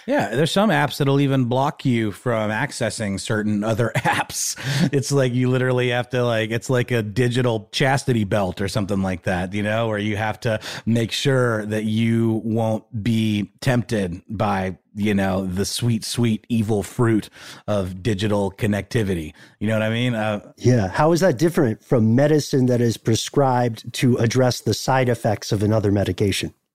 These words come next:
Speaker 1: That's exactly, no, it's, I, I think it's, uh, it's not different at all.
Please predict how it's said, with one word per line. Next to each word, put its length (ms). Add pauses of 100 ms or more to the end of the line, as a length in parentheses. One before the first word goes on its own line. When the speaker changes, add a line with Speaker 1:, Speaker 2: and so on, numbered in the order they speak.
(140)
Speaker 1:
That's 160
exactly, 440
no, 180
it's, 340
I, 260
I 60
think 200
it's, 240
uh, 300
it's 300
not 240
different 420
at 80
all. 300